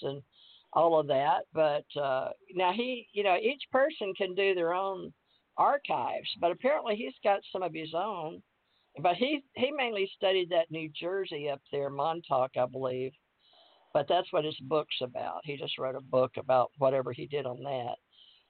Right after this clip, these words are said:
But, uh, anyway, he's gonna be a speaker for Bob Brown. Uh, he, he's paying him to come over there. Uh, where, where is that? They call it the Other Las Vegas, Laughlin. It's where Paula Harris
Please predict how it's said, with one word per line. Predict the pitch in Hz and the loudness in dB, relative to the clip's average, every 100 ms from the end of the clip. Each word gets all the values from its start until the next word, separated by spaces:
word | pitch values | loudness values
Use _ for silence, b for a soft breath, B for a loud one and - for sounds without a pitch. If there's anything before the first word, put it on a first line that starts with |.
| _ 156 | _ 0
But, | 165 156 | 2 4
uh, | 143 139 131 - - - | 4 2 0 -4 -10 -6
anyway, | 220 285 185 | -2 -2 -2
he's | 247 - | -4 -4
gonna | 285 | -6
be | 254 208 | -2 -4
a | 185 - | -4 -10
speaker | - 180 - 190 226 - | -6 -6 -6 -8 -6 0
for | 151 147 - _ _ _ | 0 0 -6 _ _ _
Bob | 165 156 151 | 2 2 0
Brown. | 139 143 131 135 160 214 _ _ _ _ _ _ _ - | -4 -4 -4 -6 -10 -14 _ _ _ _ _ _ _ -2
Uh, | 135 127 113 | 0 2 -2
he, | 156 - _ | -6 -16 _
he's | - 190 202 - | -4 -2 -2 2
paying | 196 180 175 | 2 4 0
him | 156 | -4
to | 156 160 | -8 -6
come | 160 | 0
over | 143 139 131 | 2 0 -2
there. | 127 120 127 156 - _ _ _ - | -4 -2 -2 -4 -8 _ _ _ 0
Uh, | 127 123 123 | 2 4 2
where, | - 226 220 | 2 2 2
where | 220 220 | 0 2
is | 190 175 - | 0 -4 -4
that? | 117 117 - - B B B _ | -4 -2 -4 -10 B B B _
They | 202 | 0
call | 214 226 214 | 4 4 4
it | 208 | 2
the | 185 185 | -2 2
Other | 226 254 240 | 4 4 4
Las | 214 214 208 170 | 4 2 0 -4
Vegas, | 180 185 165 120 - | -2 -2 -4 -8 -10
Laughlin. | 143 151 185 190 160 127 104 113 _ _ - | -6 -2 0 -2 -6 -10 -10 -18 _ _ -4
It's | 175 180 | -4 -2
where | 185 175 | -2 0
Paula | - 202 196 190 | 4 4 4 2
Harris | 190 202 196 | 2 2 2